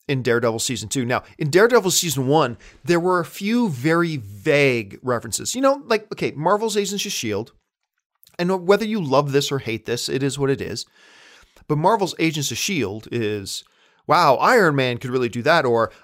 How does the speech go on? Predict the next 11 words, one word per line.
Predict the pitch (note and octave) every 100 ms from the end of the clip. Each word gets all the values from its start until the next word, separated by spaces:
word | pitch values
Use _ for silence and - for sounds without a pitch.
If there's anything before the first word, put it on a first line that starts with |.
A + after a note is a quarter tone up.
| -
"I | C#3
remember | F#3+ F#3 F#3+ F3+ E3+
once | E3 F3+ -
Thor | - - A#3 G3+ C#3 A2+
saying | - C3 B2 A2+ A2
this," | G#2+ F3+ A2+ -
or, | C3+ B2 A#2+ - _ -
"Doctor | F#3+ F#3 D#3+
Banner | A#2+ D#3+ F#3 D#3+ C3
designed | B2+ A#2 B2 A#2+ A#2
this, | B2 A2+ -